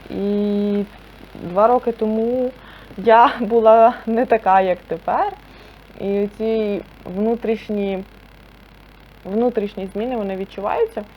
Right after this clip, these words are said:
І я думаю, що, в принципі, якщо я надалі писатиму книжки, то, е, я так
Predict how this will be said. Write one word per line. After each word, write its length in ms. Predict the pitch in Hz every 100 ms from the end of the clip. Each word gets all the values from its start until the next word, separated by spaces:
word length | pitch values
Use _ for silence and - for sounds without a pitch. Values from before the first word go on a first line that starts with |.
| - - - - 269 -
І 180 | 220 220
я 120 | 240
думаю, 520 | 240 302 302 285 285
що, 180 | - 262
в 20 |
принципі, 600 | - 269 480 494 - 285
якщо 440 | 254 233 - 240
я 220 | 247 233 214
надалі 420 | 226 226 196 180
писатиму 480 | - 180 175 196 196
книжки, 400 | 226 247 - 539 - - 320 302 294 - -
то, 520 | 226 226 233 240 233 -
е, 220 | - -
я 240 | - 254 285
так 200 | 277